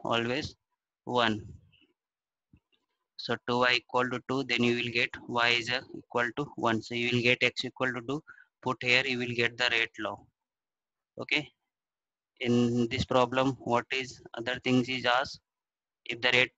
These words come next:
constant is given, what is the rate of reaction when A is concentration and B is reaction? So we have find out the rate as here after putting X and Y values.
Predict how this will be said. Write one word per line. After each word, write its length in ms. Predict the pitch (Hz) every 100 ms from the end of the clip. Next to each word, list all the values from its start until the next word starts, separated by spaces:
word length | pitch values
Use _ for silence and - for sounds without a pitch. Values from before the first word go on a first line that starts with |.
| -
constant 640 | 131 131 123 - 131 131
is 160 | 139 127
given, 400 | 123 123 120 151 - - - _ _ _ _ _ _ _ _ -
what 180 | 120 -
is 140 | 135
the 140 | 135 123
rate 200 | 123 135
of 140 | 131
reaction 460 | 131 127 - 135 127
when 220 | 127 123 -
A 120 | 127
is 120 | 131
concentration 640 | - 131 127 135 127 123 131
and 100 | 117
B 140 | 120
is 120 | 113 -
reaction? 280 | 107 107 - _ _ -
So 160 | -
we 120 | 123
have 180 | 120 127 - -
find 320 | 131 127 131 139
out 200 | 135 127
the 120 | 135
rate 220 | 127 131 _ _ _ - - - - _ _ _ _ _ _ _ _ _ _ _ -
as 240 | 113 120
here 400 | 117 120 120 147 - _ - _ _ - -
after 240 | - 123
putting 320 | 123 117 123
X 220 | 120 -
and 160 | 123 123
Y 180 | 120 120
values. 480 | 117 117 135 -